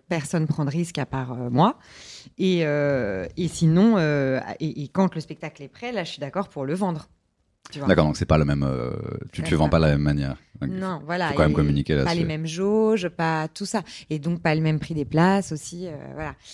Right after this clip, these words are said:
Speaker 1: Mais bon.
Speaker 2: Bon, bah là, ça, là, ça va reprendre, euh, m-, m-, je pense en septembre, t'es, t'es reparti sur les routes.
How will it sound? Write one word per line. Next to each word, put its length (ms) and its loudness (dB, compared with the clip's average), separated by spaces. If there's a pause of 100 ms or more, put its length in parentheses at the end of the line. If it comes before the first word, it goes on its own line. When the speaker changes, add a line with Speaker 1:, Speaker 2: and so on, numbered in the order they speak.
(720)
Speaker 1:
Mais 180 0
bon. 160 0 (920)
Speaker 2:
Bon, 60 -6
bah 140 -2
là, 120 -4
ça, 300 -6
là, 80 -6
ça 140 -8
va 120 -8
reprendre, 640 -6
euh, 200 -4
m-, 320 -4
m-, 160 0 (120)
je 120 -14
pense 240 -6
en 20 -4
septembre, 460 2
t'es, 180 0
t'es 80 -8
reparti 320 -8
sur 160 -8
les 80 -6
routes. 220 -14